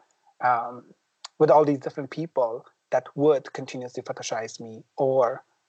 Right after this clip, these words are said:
uh, orientalize me. Um, and I actually have done, um,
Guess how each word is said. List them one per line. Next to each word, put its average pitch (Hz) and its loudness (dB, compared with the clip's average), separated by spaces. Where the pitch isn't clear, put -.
uh, 117 0
orientalize 131 0
me. - -16
Um, 131 0
and 175 2
I 165 8
actually 160 4
have 143 0
done, 139 2
um, 127 -2